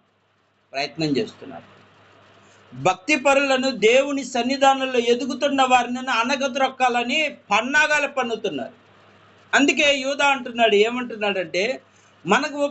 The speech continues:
పైకి దేవుని యొక్క భక్-, ప్రేమ కలిగి ఉంటున్నాము, దేవుని మందిరానికి వెళ్తున్నాం, కానీ మన స్వభావాలు మాత్రము బహు భయంకరంగా ఉన్నాయి అంటున్నాడు. ఈ రోజున దేవుని వాక్యం వింటున్న ప్రియ దేవుని బిడ్డ, YouTube-లో వాక్యం వింటున్న ప్రియ దేవుని బిడ్డ,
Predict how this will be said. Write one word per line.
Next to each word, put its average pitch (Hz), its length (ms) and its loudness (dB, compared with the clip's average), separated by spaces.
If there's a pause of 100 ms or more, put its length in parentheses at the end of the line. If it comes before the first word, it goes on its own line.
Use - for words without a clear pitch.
(120)
పైకి 262 400 2
దేవుని 294 460 0
యొక్క 254 540 2
భక్-, 226 440 0
ప్రేమ 269 340 4
కలిగి 277 320 0
ఉంటున్నాము, 208 580 -2
దేవుని 277 480 2
మందిరానికి 269 680 -2
వెళ్తున్నాం, 202 480 0
కానీ 226 540 -2 (340)
మన 160 200 2
స్వభావాలు 190 920 4
మాత్రము 175 880 0 (420)
బహు 143 180 0
భయంకరంగా 180 1000 0
ఉన్నాయి 135 340 -8
అంటున్నాడు. 101 520 -16 (1700)
ఈ 170 40 6
రోజున 226 320 2
దేవుని 220 420 2
వాక్యం 214 360 0
వింటున్న 208 340 0
ప్రియ 190 320 2
దేవుని 202 340 4
బిడ్డ, 180 260 0
YouTube-లో 208 800 -2
వాక్యం 185 380 0
వింటున్న 170 320 -4
ప్రియ 165 280 -2
దేవుని 156 360 2
బిడ్డ, 131 240 0